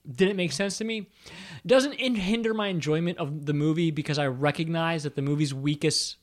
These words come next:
um, element is its script. It just is, unfortunately.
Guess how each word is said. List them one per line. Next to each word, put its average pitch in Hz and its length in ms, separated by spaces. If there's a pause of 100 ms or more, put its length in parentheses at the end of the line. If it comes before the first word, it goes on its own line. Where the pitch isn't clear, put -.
um, 135 380 (120)
element 147 400
is 131 140
its - 160
script. - 520 (200)
It 180 80
just 160 240
is, 113 340
unfortunately. 135 680